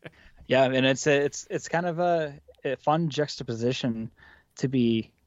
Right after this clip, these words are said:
closing out an episode, uh, on a positive Omar note. But, um, let's do that. Yeah, I think it was a great game from him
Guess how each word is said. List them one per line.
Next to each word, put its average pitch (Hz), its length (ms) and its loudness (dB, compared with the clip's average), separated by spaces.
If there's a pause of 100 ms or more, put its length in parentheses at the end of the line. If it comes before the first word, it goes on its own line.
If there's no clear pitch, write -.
closing 139 400 4
out 135 240 2 (140)
an 127 80 0
episode, 127 600 -2 (720)
uh, 127 280 2
on 135 140 4
a 120 140 4 (360)
positive 160 460 2
Omar 127 340 -2
note. 104 260 -8 (160)
But, 120 220 -6
um, 113 360 -6 (160)
let's 151 240 -4
do 156 180 -2
that. 139 240 4
Yeah, 110 280 -2
I 127 140 0
think 143 260 -2
it 156 40 2
was 151 120 2
a 139 60 2
great 135 260 -2
game 143 180 0
from 165 160 -2
him 170 320 2